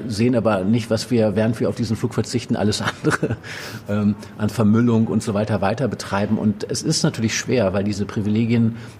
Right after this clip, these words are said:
sind ja gegeben durch ein System, durch, äh, gewisse,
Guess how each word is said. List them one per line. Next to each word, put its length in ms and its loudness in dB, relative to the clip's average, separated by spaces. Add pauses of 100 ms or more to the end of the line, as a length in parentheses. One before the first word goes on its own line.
sind 220 0
ja 140 2
gegeben 580 2 (140)
durch 260 -4
ein 320 2
System, 640 0
durch, 460 -2
äh, 240 0
gewisse, 600 2